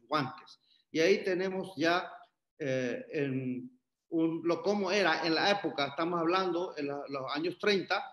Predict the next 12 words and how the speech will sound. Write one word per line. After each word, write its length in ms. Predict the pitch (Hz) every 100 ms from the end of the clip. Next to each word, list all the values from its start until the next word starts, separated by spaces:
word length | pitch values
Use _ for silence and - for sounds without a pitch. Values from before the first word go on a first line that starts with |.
| _ _ -
un 240 | 175 196
quirófano 760 | 175 151 165 165 175 165 165 - _ -
en 160 | 156
la 100 | 151
ciudad 360 | 151 135 147 143
de 200 | 143 139 -
Asunción. 840 | 160 - 143 131 127 135 113 85 _ _ _ _
Así 260 | 135 131 151
que 400 | 185 185 - - 131
vean 260 | 160 175
la 160 | 175 165
contrastación. 1080 | 170 156 156 156 131 - - 165 117 -